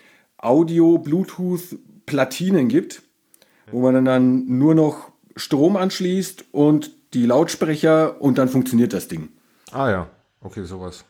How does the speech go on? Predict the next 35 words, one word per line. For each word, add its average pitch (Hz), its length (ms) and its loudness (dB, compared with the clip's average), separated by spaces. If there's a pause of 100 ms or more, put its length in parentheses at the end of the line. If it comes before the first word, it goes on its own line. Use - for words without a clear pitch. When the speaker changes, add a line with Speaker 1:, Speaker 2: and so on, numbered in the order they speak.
(120)
Speaker 2:
Ja. 95 140 -16
Speaker 1:
Äh, 78 120 -12
also 113 260 0
eigentlich 127 280 2
total, 131 340 2
total 127 320 2
einfach, 117 380 0
ne? 113 200 0
Und, 120 440 0
ähm, 113 520 0 (380)
da 113 140 -6
sind 139 160 0
dann 131 100 4
noch 131 120 2
fünf 160 260 -2
Knöpfe 147 300 -2
dabei. 151 500 2 (680)
Ähm, 120 680 2
die 135 120 0
hab 127 80 2
ich 127 80 -2
dann 131 140 4
mit 131 140 2
eingearbeitet. 131 1040 2
Das - 400 -14
sieht 139 140 0
man 139 120 4
auch 123 140 2
in 120 100 2
einem 123 460 2
meiner 120 280 0
Posts, 135 600 -2
dass 123 180 -2
ich 117 100 -10
da 113 340 2